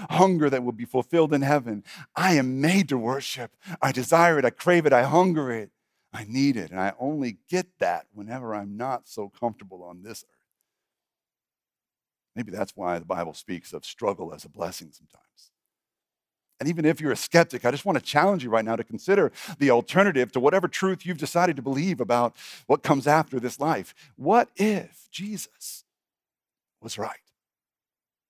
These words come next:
What if you were created for a life beyond this one? And what if this life we're living now is just, it's just a,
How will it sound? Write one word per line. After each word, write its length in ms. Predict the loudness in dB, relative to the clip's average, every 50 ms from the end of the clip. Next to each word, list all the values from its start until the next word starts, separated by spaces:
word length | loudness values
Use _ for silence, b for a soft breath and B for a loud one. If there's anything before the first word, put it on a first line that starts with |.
| _ _ _ _ _ _ _ _ _ _ _ _ _ _ _ _ _ _ _ _
What 300 | -6 -2 0 0 0 -2 -2
if 300 | -4 -2 -2 -2 -4 -8 _ -20 -20
you 440 | -14 -10 -6 -4 -4 -4 -6 -8 _ _ _ _ _ _ _ _ _ _ _ _ _ _ _ _ -10
were 100 | -10 -10
created 720 | -8 -10 -8 -6 -4 -4 -2 -4 -4 -4 -6 -8 -8 -14 _ _ _ _ _ _ _ _ _ _ _ _ _ _
for 140 | -4 0 2
a 80 | 2 2
life 680 | 2 2 2 2 0 -2 -6 -8 -10 -16 -20 -20 _ _ _ _ _ -12
beyond 600 | -12 -12 -10 -6 -4 -2 -2 -2 -4 -6 -8 -12 _
this 220 | -12 -12 -12 -12 -16 _
one? 120 | _ _ _ _ _ _ _ _ _ _ _ _ _ _ b b b b b b -8
And 220 | -6 -6 -6 -6
what 240 | -4 -4 -4 -4 -4
if 400 | -4 -4 -2 0 0 -2 -4 _ _
this 300 | 0 2 2 2 0 -4 _ -10
life 480 | -4 -2 -2 0 0 -2 -2 -4 -4
we're 140 | -2 0 0
living 400 | 2 2 0 2 2 0 2 2
now 340 | 0 0 -2 -2 -4 -2 -4
is 140 | -4 -4 -6
just, 500 | _ -2 2 2 2 2 -2 -6 -10 -10 B B B B B B B B B B B B _ _ -6
it's 160 | -6 -6 -6
just 360 | -6 -2 -2 -2 -2 -2 -2
a, 200 | -2 -2 -2 -4